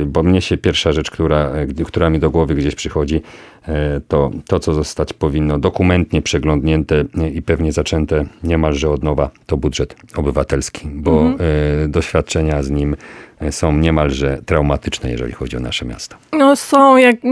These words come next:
Speaker 2: nie wiem, no może teraz powiem za bardzo kategorycznie, ale jak dla mnie obecny regulamin i zasady budżetu obywatelskiego są do zaorania i napisania od nowa,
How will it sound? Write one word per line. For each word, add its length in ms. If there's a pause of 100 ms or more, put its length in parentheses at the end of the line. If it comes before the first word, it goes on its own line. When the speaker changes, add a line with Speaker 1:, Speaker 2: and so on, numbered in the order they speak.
(220)
Speaker 2:
nie 180
wiem, 160
no 60
może 260
teraz 260
powiem 320
za 100
bardzo 320
kategorycznie, 720
ale 140
jak 200
dla 200
mnie 440
obecny 440
regulamin 580
i 80
zasady 400
budżetu 560
obywatelskiego 800
są 360
do 260
zaorania 680
i 200
napisania 640
od 180
nowa, 440